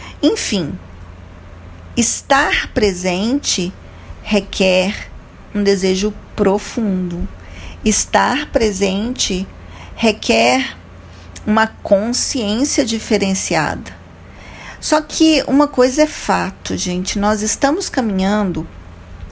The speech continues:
pra uma sociedade, pra um mundo, desde a minha percepção, onde o grande diferencial é aquilo que eu faço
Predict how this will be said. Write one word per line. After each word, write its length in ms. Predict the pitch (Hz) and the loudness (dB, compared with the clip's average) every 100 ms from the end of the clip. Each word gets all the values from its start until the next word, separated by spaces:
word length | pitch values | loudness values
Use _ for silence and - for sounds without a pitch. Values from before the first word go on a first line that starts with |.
| - - - | -14 -18 -4
pra 120 | 220 | 0
uma 160 | 233 226 | 2 2
sociedade, 1040 | 214 202 190 165 165 185 214 220 175 170 | 0 0 -2 0 4 6 6 4 2 -4
pra 180 | - 190 | -4 -2
um 100 | 185 | 0
mundo, 520 | 190 220 233 208 170 | 0 2 0 2 2
desde 460 | - 196 202 196 | 4 4 4 2
a 80 | 185 | 0
minha 240 | 190 214 226 | 0 0 0
percepção, 880 | 202 196 175 - - 175 190 190 175 - - - - - - - - - - - - - | 0 -2 -4 -4 -2 0 0 0 -4 -12 -20 -18 -18 -18 -18 -12 -10 -10 -12 -18 -16 2
onde 640 | 214 220 202 180 156 160 - - - | 4 4 2 -2 -2 -6 -10 -14 -2
o 120 | 247 | 0
grande 720 | 220 185 202 247 285 415 370 | 0 2 4 6 6 4 2
diferencial 800 | 226 247 - 226 208 202 - 196 | 2 0 0 0 2 0 2 4
é 60 | 220 | 4
aquilo 300 | 220 226 226 | 2 -2 -2
que 200 | - 262 | 0 4
eu 80 | 285 | 4
faço 800 | - - 185 180 208 - 233 | 2 0 0 0 -2 -4 -4